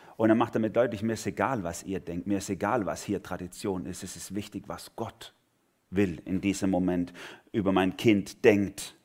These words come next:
was Gott mit dem Kind vorhat.“ Er sieht es geistlich. Tradition, lasst mich das hier sagen an der Sache, an, an der Stelle, ist nichts Schlechtes. Tradition ist super.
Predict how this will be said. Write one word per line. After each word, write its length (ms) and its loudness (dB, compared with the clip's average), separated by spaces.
was 240 -4
Gott 260 4
mit 160 2
dem 140 2
Kind 260 2
vorhat.“ 540 -2
Er 120 4
sieht 180 0
es 140 -2
geistlich. 560 -2
Tradition, 680 4
lasst 240 -2
mich 100 -4
das 140 -2
hier 100 0
sagen 240 2
an 80 0
der 160 2
Sache, 340 0
an, 140 2
an 100 4
der 140 6
Stelle, 260 0
ist 220 -4
nichts 160 -2
Schlechtes. 380 -6
Tradition 360 -2
ist 240 -6
super. 380 -2